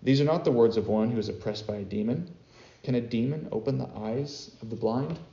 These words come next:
The word of God for his people. Amen. Let's pray. Father, we come to your word this morning,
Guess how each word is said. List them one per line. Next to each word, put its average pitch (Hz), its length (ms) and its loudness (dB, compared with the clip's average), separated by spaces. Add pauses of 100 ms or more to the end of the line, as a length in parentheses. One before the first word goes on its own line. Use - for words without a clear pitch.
(920)
The 104 60 -4
word 110 140 2
of - 120 -4
God 107 260 4
for - 100 12
his 101 220 8
people. 110 400 -4 (840)
Amen. 120 320 -2 (1600)
Let's - 140 -10
pray. 110 280 2 (2500)
Father, 147 200 12
we 135 100 8
come 156 240 4
to 147 120 4
your 120 120 6
word 135 320 10
this - 220 0
morning, 110 420 2